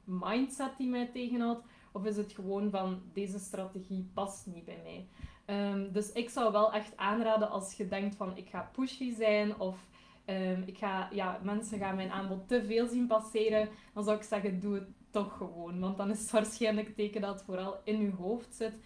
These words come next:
En, eh, ik denk dat ik tijdens de vorige twee live sessies allebei ook al gezegd heb, maar niet iedereen ziet ook elke keer uw aanbod. En als ze het zien,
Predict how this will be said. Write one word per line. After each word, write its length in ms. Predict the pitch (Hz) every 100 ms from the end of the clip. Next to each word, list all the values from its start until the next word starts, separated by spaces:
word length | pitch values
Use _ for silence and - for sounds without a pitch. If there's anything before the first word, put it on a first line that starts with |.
| - - -
En, 320 | - 208 208
eh, 180 | 208 202
ik 120 | 196
denk 160 | 185 208
dat 80 | 208
ik 160 | 202
tijdens 280 | - 202 190
de 120 | 185
vorige 440 | 180 185 208 226 196
twee 340 | - 202 202
live 220 | 185 226
sessies 500 | 220 208 202 214 202
allebei 460 | - 208 202 185 190
ook 200 | 196 208
al 160 | 240 233
gezegd 420 | 220 185 220 220
heb, 160 | 208 208 - - -
maar 200 | 202 196
niet 200 | 220 233
iedereen 460 | 226 208 214 208 208
ziet 300 | 220 208 -
ook 280 | 202 196 -
elke 360 | 202 208 208 202
keer 200 | 208 196
uw 120 | 196
aanbod. 600 | 185 190 247 262 269 -
En 200 | - 202
als 260 | 202 214 233
ze 80 | 240
het 120 | -
zien, 460 | - 226 226 214